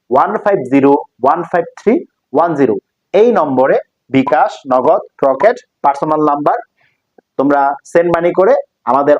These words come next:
অনলাইন মাদ্রাসা পেজে কিংবা এই নাম্বারে WhatsApp-এ নক দিলেই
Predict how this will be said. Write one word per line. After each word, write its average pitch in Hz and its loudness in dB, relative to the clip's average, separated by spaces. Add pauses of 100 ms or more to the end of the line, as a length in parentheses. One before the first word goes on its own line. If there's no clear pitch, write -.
(120)
অনলাইন 190 0
মাদ্রাসা 175 -4 (100)
পেজে 165 2 (280)
কিংবা 208 0
এই 170 0
নাম্বারে 156 0 (280)
WhatsApp-এ 156 0 (380)
নক 147 -2 (100)
দিলেই 202 4